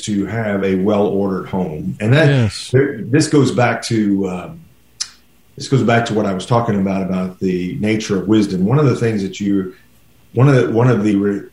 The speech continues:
Speaker 1: requirements for a pastor is that he have a certain level of wisdom. And wisdom, just to go back and define it, is, uh, basically knowing how relationships ought to be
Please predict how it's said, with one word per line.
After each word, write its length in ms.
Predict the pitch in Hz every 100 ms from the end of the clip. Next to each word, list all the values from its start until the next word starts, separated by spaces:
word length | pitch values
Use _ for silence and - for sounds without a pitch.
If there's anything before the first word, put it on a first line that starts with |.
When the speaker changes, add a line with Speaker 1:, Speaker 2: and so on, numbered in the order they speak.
| _
Speaker 1:
requirements 760 | 101 98 - 123 127 113 101
for 220 | - 101 92
a 40 |
pastor 540 | - 101 92 - 90
is 120 | 87 92
that 160 | 95
he 80 | 98
have 120 | 98
a 60 | 92
certain 420 | - 107 98 92
level 380 | 98 98 95 90
of 100 | 82
wisdom. 600 | 98 98 85 78 85 - _ _ _ _ _ _ -
And 540 | 104 107 107 104 92 98 - - - _ -
wisdom, 800 | 120 165 143 117 120 117 120 - _ _ _ _ _
just 240 | 104 117 -
to 40 |
go 180 | 104 113
back 240 | 113 110 110
and 380 | 95 92 - -
define 460 | 98 123 113 104
it, 180 | 98 -
is, 480 | 101 101 92 - - _ _ _ -
uh, 520 | 87 90 90 - - - - _ _ _ -
basically 840 | 117 147 147 131 127 113 107 104 - -
knowing 760 | 107 120 135 135 117 113 110 -
how 220 | 123 120
relationships 1200 | 113 110 110 - 98 - 107 98 - - - - -
ought 300 | 110 - -
to 60 |
be 540 | 95 104 95 95 92